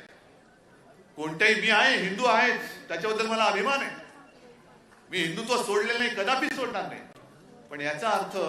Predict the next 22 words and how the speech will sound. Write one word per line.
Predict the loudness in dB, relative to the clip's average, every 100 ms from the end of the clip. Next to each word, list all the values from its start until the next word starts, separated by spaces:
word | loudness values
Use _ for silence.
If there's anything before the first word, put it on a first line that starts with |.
| -4 -10 -12
दुसरा | -12 -4 -2
कोणीतरी | -2 -4 -4 -2 -4
केवळ | -6 -8 -4 -2 -2
दुसऱ्या | -4 -4 -4
धर्माचा | -4 -8 -4 -4 0
आहे | 0 0
म्हणून | -4 -4
त्याच्यावर | -4 -2 -4
मी | -4 -6 -8 -12 -18 -20 -14
अन्याय | -12 -4 0 2
करीन, | 2 0 0 -2 -10
हे | -6
माझं | -4 -4
हिंदुत्व | -4 -6 -10 -10
नाहीये, | -12 -12 -12 -14 -12 -10 -10 -6 -6 -4 -4 -2 -2 -2 -2 -4 -4 -4 -4 -2
हे | 0
माझं | 2 2
हिंदुत्व | 2 0 -2 -2
नाही. | -4 -6 -6 -8 -6 -6 -8 -8 -8 -8 -8 -10 -10 -10 -10 -8
आणि | -4
म्हणून | -2 -2 0
त्या | 2 2